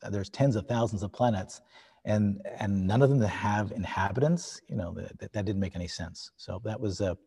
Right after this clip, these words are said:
maybe that will be proven to be a very big prophecy or a, a strange prediction. Um, he, when he spoke about God as love and truth, he wrote that God is really never angry. He never condemns us,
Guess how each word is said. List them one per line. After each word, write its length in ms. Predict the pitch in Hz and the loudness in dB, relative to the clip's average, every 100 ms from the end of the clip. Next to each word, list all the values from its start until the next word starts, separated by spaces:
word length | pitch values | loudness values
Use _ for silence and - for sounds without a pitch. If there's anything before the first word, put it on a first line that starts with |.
| _ _ _ _ - | _ _ _ _ 0
maybe 240 | 110 113 | 4 6
that 180 | 104 104 | 4 2
will 100 | 101 | 0
be 100 | 104 | -2
proven 400 | 95 - 110 107 | 0 2 2 2
to 80 | 95 | 0
be 220 | 101 98 | 0 0
a 100 | 92 | 0
very 340 | 92 98 98 - - 117 | 0 0 0 -4 -8 -4
big 180 | 101 | -4
prophecy 400 | - 101 - - | 0 -2 -2 -2
or 460 | 165 107 95 92 98 - - | -2 0 0 -2 -6 -8 -8
a, 200 | 101 90 90 | -4 -6 -4
a 80 | 95 | -8
strange 520 | - - 95 90 - - _ _ _ _ _ _ | -4 -2 0 -2 -6 -14 _ _ _ _ _ _
prediction. 400 | - 85 82 - - _ _ _ _ _ _ _ _ _ _ _ - - - _ | -8 -8 -8 -14 -20 _ _ _ _ _ _ _ _ _ _ _ -20 -20 -20 _
Um, 220 | 110 110 | 2 2
he, 180 | 113 127 | 2 2
when 140 | 127 | 4
he 80 | 120 | 2
spoke 280 | 107 - 135 | 2 0 4
about 280 | 131 117 - | 4 4 6
God 260 | 120 117 | 6 6
as 240 | 120 107 95 | 4 0 0
love 360 | 107 113 127 | 2 4 2
and 120 | 117 95 | 2 -2
truth, 460 | - 127 135 - - | 4 4 4 -2 -12
he 280 | 117 107 110 | -10 -6 -4
wrote 220 | - 110 | 0 0
that 180 | 117 98 | -2 -4
God 200 | 107 107 | -2 0
is 140 | 104 - - | -2 -6 -2
really 240 | 120 113 | 2 2
never 320 | 95 101 104 117 | 2 2 2 0
angry. 420 | 104 107 104 107 | 0 0 2 0
He 140 | 92 | -2
never 300 | 90 98 107 | -4 -2 -2
condemns 560 | - 98 90 104 104 92 | -2 -2 0 0 0 -2
us, 320 | 92 - - | -6 -8 -14